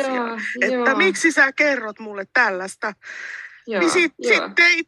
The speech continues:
Speaker 1: enää koskaan mennytkään siihen ryhmään treenaamaan.
Speaker 2: Ai
Speaker 1: Niinku,
Speaker 2: harmi, nyt
Speaker 1: tiedätkö?
Speaker 2: äkkiä takas, nyt äkkiä takas siihen ryhmään, koska joo,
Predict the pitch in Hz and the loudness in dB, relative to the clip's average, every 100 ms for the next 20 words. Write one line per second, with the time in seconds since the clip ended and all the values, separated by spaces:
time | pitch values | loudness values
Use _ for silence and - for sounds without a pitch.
0 | 277 294 277 277 240 - - 196 190 214 | 4 4 4 2 -4 -4 -2 0 0 2
1 | 202 202 180 - 185 165 156 185 156 156 | 0 0 -8 -4 0 0 -2 -10 -10 -10
2 | 165 165 151 165 156 156 160 156 151 185 | -10 -12 -12 -6 -6 -4 -4 -4 -4 -6
3 | 180 196 196 202 - 277 311 269 233 202 | -4 -4 -6 -4 0 2 2 2 0 2
4 | 254 233 269 285 - 214 190 208 202 202 | 4 4 2 -2 -2 -4 0 -2 -2 -6
5 | - 220 254 285 320 320 269 247 247 233 | -8 -10 -4 -4 -4 -8 -8 -6 -6 -8
6 | - 196 196 185 185 202 202 196 190 _ | -8 -8 -6 -8 -8 -8 -6 -6 -8 _
7 | 240 254 - - - - 254 202 | -10 -8 -10 -14 -10 -2 0 0